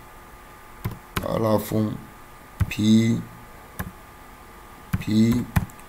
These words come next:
O Box labda mia nne hamsini na sita.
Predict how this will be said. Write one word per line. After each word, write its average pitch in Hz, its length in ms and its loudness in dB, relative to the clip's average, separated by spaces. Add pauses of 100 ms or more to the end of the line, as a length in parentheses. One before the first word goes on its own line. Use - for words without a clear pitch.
(100)
O 107 360 4 (1600)
Box 104 420 0 (1600)
labda 107 320 2
mia 104 240 0
nne 107 160 0
hamsini 104 340 -4
na 104 60 -2
sita. 113 480 -2